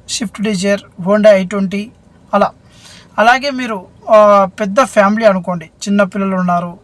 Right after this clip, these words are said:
అలాగే, ఆ, మీ ఇంట్లో వాళ్ళు పెద్దవాళ్ళు ఉన్నారు, అలా అయితే మీకు ఏ వెహికల్ కావాలి? Ertiga కానీ, Innova Crysta కానీ, లేకుంటే ఎస్యూవీ సెవెన్ హండ్రెడ్ కానీ,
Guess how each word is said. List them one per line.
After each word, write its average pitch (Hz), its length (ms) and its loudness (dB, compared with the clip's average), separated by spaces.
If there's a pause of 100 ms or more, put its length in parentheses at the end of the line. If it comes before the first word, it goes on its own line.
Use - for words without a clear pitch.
(140)
అలాగే, 185 560 0 (380)
ఆ, 175 580 2
మీ 185 160 -2
ఇంట్లో 196 320 0
వాళ్ళు 190 240 -2
పెద్దవాళ్ళు 190 540 -2
ఉన్నారు, 165 320 -6 (400)
అలా 226 160 2
అయితే 240 360 -2
మీకు 226 320 -6
ఏ 208 140 -4
వెహికల్ 220 300 -6
కావాలి? 202 520 2
Ertiga 208 440 0
కానీ, 190 340 -2 (540)
Innova 226 340 2
Crysta 208 380 0
కానీ, 185 280 -2 (1040)
లేకుంటే 226 400 -2
ఎస్యూవీ 240 300 -6
సెవెన్ 196 220 -2
హండ్రెడ్ 202 240 2
కానీ, 185 340 -4